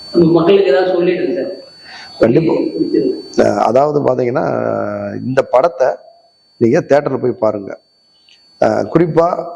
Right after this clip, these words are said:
Speaker 2: இந்த மாதிரி வளரக்கூடிய ஒரு டீமுக்கு வந்து நீங்க ஆதரவு கொடுங்க.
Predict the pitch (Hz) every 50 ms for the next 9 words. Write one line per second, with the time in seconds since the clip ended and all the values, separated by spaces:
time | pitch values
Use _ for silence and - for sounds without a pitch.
0 | - - 117 131 147 165 165 160 151 151 151 147 165 180 170 127 127 135 151 160
1 | 156 - - 147 147 139 143 147 156 170 - - - - - - 139 127 117 117
2 | 110 123 160 170 170 165 147 131 127 127 127 147 156 147 127 120 120 123 131 147
3 | 147 127 - - - - 120 131 139 131 120 107 - 101 101 101 101 -